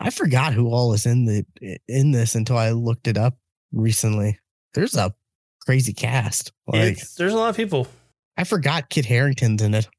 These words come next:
Speaker 1: Like,
Speaker 2: Yeah, you got, you got a couple <laughs> Game of Thrones people in this.
Speaker 1: Yeah, until I saw, like, the Emilia Clarke, like, oh, she confirms, sh-, you know, who she's gonna be in Secret Invasion or whatever.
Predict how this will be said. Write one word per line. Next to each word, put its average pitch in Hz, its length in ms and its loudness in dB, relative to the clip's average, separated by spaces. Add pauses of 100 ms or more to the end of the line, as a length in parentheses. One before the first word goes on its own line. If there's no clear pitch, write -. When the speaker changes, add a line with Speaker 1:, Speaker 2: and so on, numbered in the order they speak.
Speaker 1:
Like, 120 300 2 (560)
Speaker 2:
Yeah, 180 260 2
you 165 60 -2
got, 196 200 0
you 185 140 0
got 196 160 2
a - 20 -4
couple 233 220 -4
<laughs> - 140 -14
Game - 500 -4
of 185 100 -2
Thrones 156 240 -2
people 131 280 -2
in 120 100 -2
this. 117 260 -6 (460)
Speaker 1:
Yeah, 139 280 4
until 120 300 2
I 131 100 2
saw, 123 280 2
like, 120 380 2 (320)
the 123 140 2
Emilia 127 420 2
Clarke, 131 520 -2
like, 113 300 -2 (100)
oh, 135 280 2
she 131 420 0 (400)
confirms, 139 760 0 (400)
sh-, - 160 -10 (180)
you 139 100 2
know, 127 280 4
who 135 180 2
she's 131 260 0
gonna 135 200 2
be 127 380 2
in 120 320 0 (480)
Secret 135 340 0
Invasion 127 720 4
or 113 160 2
whatever. 117 580 2